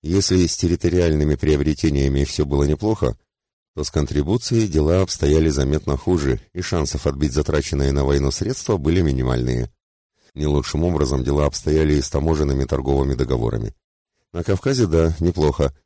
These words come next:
но там серьёзных денег в ближайшие годы не ожидалось в принципе.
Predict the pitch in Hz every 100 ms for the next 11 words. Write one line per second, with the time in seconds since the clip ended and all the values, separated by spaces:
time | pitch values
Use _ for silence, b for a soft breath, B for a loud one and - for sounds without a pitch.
0 | _ - 82 82 101 92 90 95 87 85
1 | 82 71 92 80 - 69 69 76 80 76
2 | - 76 73 80 73 73 65 67 73 69
3 | - - 90 - -